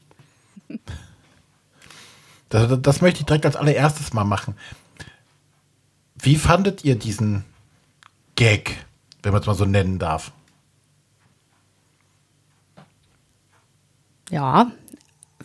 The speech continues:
Speaker 1: Nicht so toll?
Speaker 2: Im Nachhinein doch schon. Also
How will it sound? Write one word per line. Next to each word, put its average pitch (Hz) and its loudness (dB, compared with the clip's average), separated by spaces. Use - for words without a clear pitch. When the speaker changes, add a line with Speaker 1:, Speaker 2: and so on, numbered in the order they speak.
Speaker 1:
Nicht 135 2
so 123 4
toll? 147 2
Speaker 2:
Im 190 4
Nachhinein 233 8
doch 196 4
schon. 165 4
Also 170 4